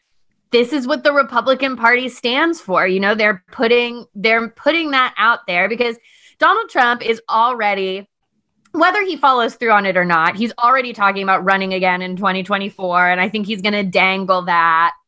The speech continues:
kind of perpetually forever. So whether the Republicans like it or not, he's the leader of the Republican Party. So for him to be doing this on his, like, as one of his final actions is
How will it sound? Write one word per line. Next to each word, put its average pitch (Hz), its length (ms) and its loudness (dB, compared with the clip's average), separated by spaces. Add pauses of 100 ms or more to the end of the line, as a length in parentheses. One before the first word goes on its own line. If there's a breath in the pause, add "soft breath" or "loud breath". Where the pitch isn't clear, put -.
(440)
kind 202 260 0
of 196 260 -6
perpetually 196 800 -2
forever. 190 680 0
So 208 460 0 (340 soft breath)
whether 269 240 2
the 508 300 0
Republicans 330 400 0
like 254 200 2
it 277 80 0
or 247 60 0
not, 214 240 0 (240)
he's 277 300 -2
the 269 100 2
leader 226 340 0
of 190 140 -2
the 190 120 4
Republican 185 540 -2
Party. 170 400 -2
So 220 220 -2
for 190 140 0
him 202 260 -2
to 214 100 -6
be 190 120 -8
doing 175 320 -6
this 208 340 -4
on 196 300 0
his, 185 360 -6 (120)
like, - 260 -6 (320)
as 202 180 2
one 196 140 0
of 190 80 -6
his 185 180 -6
final 180 520 0
actions 247 880 0 (720)
is 214 480 0